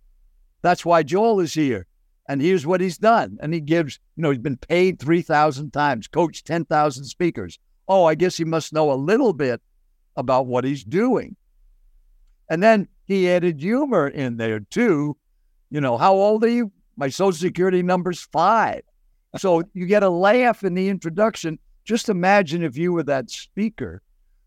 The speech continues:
The audience is already with you. So one of the other challenges, like introducing a quote, is as a speaker,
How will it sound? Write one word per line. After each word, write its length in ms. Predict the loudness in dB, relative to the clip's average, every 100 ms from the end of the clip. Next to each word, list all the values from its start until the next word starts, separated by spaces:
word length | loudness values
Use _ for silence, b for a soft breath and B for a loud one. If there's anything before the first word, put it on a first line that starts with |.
| -4
The 160 | 0
audience 520 | 2 4 2 0 -2 -4
is 160 | -2
already 440 | 2 2 2 0 -2
with 360 | -4 -4 -6
you. 140 | -14 -18 _ _ _ _ _ _ _ _ _ _ _ _ _ _ _ _ _
So 160 | -4 -2
one 300 | 2 4 4
of 100 | 4
the 200 | 2 4
other 260 | 4 4
challenges, 1160 | 0 -4 0 2 2 0 -2 -4 -4 -4 -8 -14 _ _ _ _ _ _
like 320 | 2 2 2 -2
introducing 840 | -2 0 -4 -2 -2 0 -2 -2
a 80 | -4 -8
quote, 460 | _ 0 0 0 -4 _ _ _ _ _ _ _
is 540 | 0 2 2 -2 -8 -18 _ _ _ _ _ _ _ _ _ -2
as 340 | 2 2 2
a 80 | -2
speaker, 720 | -4 -8 -4 -4 -4 -8 -10